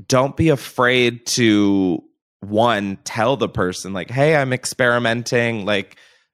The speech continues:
don't really have much experience in this," because, one, that's, like, almost, that's, like, endearing in a way to be like,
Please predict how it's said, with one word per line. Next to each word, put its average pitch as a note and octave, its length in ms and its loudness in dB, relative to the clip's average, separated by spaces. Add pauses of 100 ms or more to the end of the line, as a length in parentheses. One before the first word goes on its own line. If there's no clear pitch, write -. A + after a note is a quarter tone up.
(140)
don't A#2+ 180 -2
really B2+ 200 0
have C3 180 -2
much C3 200 -6
experience D#3 680 -2
in D#3+ 100 -6
this," D3+ 240 -4
because, C3+ 320 -10
one, B2+ 280 -4
that's, E3+ 200 -6
like, G3+ 180 -8
almost, C3 480 -6 (800)
that's, D3 180 0
like, F#3 140 2
endearing A2+ 680 0
in G2 100 -2
a G2 60 -2
way G2+ 180 2
to G#2 80 -2
be A2+ 160 0
like, A#2 280 -2